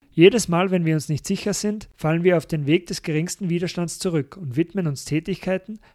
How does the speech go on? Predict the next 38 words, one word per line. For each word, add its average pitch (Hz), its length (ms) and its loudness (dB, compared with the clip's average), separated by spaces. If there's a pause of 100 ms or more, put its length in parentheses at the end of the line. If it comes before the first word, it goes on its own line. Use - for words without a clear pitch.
die 156 80 -2
sich 160 180 -4
am 170 80 0
besten 143 340 -4
anfühlen. 131 600 -6 (160)
Es 139 120 -4
fühlt 143 220 -2
sich - 180 -4
gut 220 220 2
und 190 100 -2
richtig 165 380 0
an, 127 140 -6
ständig 143 360 -4
erreichbar 170 500 -2
zu 135 120 -12
sein. 135 280 -14 (420)
Kollegen, 156 420 4
die 180 100 2
blitzschnell 196 480 0
auf 180 120 0
E-Mails 214 420 -4
antworten 202 560 -4
und 175 120 -8
auch 135 120 -10
abends 165 420 -4
um 156 120 -6
dreiundzwanzig 147 680 -4
Uhr 180 140 2
noch 220 160 -4
erreichbar 185 500 -2
sind, 185 280 -4 (260)
nehmen 180 320 0
wir 202 160 2
als 175 120 -2
die 147 120 -8
produktiveren 165 720 -4
Kollegen 151 460 -2
wahr. 120 320 -6